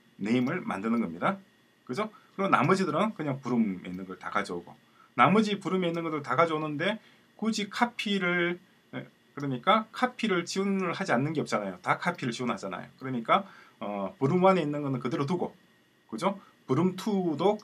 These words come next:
여전히 복제를 해서 만들 수 있는 것들입니다. 얘들이. 이해되시나요? 그래서 요 상당히 짤막하긴 합니다만 굉장히 잘 만들어진 예제예요. 굉장히 잘 만들어진 예제입니다. 그래서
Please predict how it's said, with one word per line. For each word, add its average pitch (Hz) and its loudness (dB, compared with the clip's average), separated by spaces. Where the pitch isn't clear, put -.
여전히 151 2
복제를 135 -2
해서 139 -4
만들 95 0
수 120 -6
있는 101 -2
것들입니다. 92 -10
얘들이. - -18
이해되시나요? 190 -4
그래서 170 2
요 165 -4
상당히 202 4
짤막하긴 214 6
합니다만 175 0
굉장히 180 -2
잘 - -8
만들어진 180 2
예제예요. 117 0
굉장히 147 -4
잘 123 -2
만들어진 123 -2
예제입니다. 92 -8
그래서 165 -6